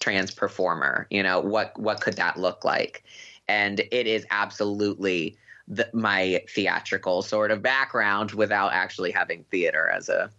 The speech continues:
as a reference. Uh, but yeah, I always try and make sure that I'm paying homage to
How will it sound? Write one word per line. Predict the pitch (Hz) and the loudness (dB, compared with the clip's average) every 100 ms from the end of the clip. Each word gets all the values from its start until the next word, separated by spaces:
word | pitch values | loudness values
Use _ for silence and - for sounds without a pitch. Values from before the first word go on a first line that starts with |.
| _ _ _ _ - - | _ _ _ _ -16 -4
as | 107 | 0
a | 101 | 2
reference. | 98 92 - - 50 - - _ - | 0 -2 -2 -2 -2 -10 -18 _ -4
Uh, | 90 - - | -2 -2 -2
but | 98 | -2
yeah, | 101 95 82 80 - - | 0 0 0 0 -4 -4
I | 123 123 | 0 0
always | 127 127 123 | 0 0 -2
try | - 104 | -2 -2
and | 101 | 0
make | 101 95 | -4 -4
sure | - 101 | -2 0
that | 98 95 92 - | 2 2 2 0
I'm | 101 | -2
paying | 98 98 95 92 | -2 -2 -2 -2
homage | 90 95 90 87 85 - - | -4 0 0 2 2 -2 -6
to | - 92 90 | 0 2 2